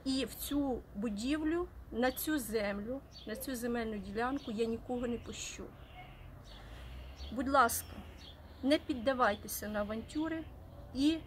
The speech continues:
не шукайте собі проблем. Всім, хто дивитиметься це відео,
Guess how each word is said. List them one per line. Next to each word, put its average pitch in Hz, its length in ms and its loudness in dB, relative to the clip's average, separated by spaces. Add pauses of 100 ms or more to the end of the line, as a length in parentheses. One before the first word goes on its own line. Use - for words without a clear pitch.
не 240 140 0
шукайте 240 540 0
собі - 300 -8
проблем. - 520 -6 (1040)
Всім, 339 320 4
хто 277 460 2
дивитиметься 226 720 0
це 240 180 -6
відео, 233 560 0